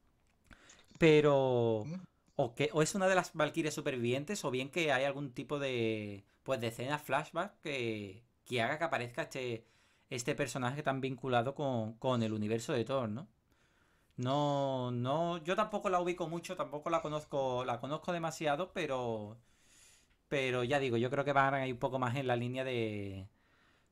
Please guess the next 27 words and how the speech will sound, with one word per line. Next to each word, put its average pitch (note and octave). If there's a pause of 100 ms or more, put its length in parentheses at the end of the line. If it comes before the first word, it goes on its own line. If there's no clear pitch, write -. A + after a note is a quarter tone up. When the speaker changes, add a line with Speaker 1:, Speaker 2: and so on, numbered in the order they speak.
(140)
Speaker 1:
pues, A#2+
incluso B2
de A2
Love C3
and C3
Thunder, C3
que A#2
incluso A2+
será B2
la, A2+
la A#2+
posible C3+
reina D3
que, C#3+
que C3
busca A#2
Valkyria. A#2 (1080)
Speaker 2:
Ujú, D#3 (120)
bueno, A2+
se -
ve C#3
interesante C#3+
eso, C#3
porque G2+ (400)
en D3+
Thor G3
Ragnarok, A#3